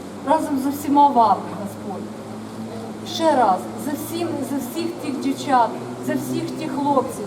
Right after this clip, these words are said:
за тих гражданських, які зараз в полоні. Просто поверни їх всіх додому. А ми будемо всіх разом очікувати їх тут. І,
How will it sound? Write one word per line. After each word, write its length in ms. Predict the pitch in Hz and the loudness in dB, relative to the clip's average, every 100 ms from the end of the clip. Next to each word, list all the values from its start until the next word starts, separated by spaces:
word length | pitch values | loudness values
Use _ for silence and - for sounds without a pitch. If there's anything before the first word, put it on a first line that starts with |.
| 202 | -6
за 80 | 269 | -4
тих 320 | 269 330 359 359 - 262 262 | -6 -6 -6 -8 -8 -6 -4
гражданських, 680 | 302 302 302 285 269 269 220 262 | -4 0 4 4 2 -4 -4 -6
які 340 | 247 320 294 | -6 -4 -2
зараз 240 | 277 254 | 0 -2
в 160 | 254 - | -4 -2
полоні. 380 | 254 247 214 185 - - - - | -2 0 -2 -4 -8 -10 -10 -8
Просто 340 | 285 349 349 311 | -2 -2 0 -2
поверни 640 | 302 302 320 294 285 262 240 247 | -2 -2 0 2 2 0 -2 -2
їх 160 | 285 - - | -2 -2 -6
всіх 140 | 254 233 | -6 -4
додому. 420 | 226 208 208 190 175 - - - | -6 -4 -2 -4 -6 -8 -10 0
А 100 | 247 | 4
ми 160 | 262 330 320 | 4 4 0
будемо 300 | 294 285 262 - | -2 0 -2 -2
всіх 160 | 330 - - 254 | -6 -6 -2 4
разом 340 | 262 240 226 208 - | 6 4 2 -4 -4
очікувати 680 | 247 - 311 269 226 208 220 | -4 -4 -4 -2 0 -2 -4
їх 180 | 208 202 - | -6 -8 -8
тут. 200 | 415 - - - - - 285 | -8 -8 -8 -10 -10 -4 -2
І, 100 | 302 | 0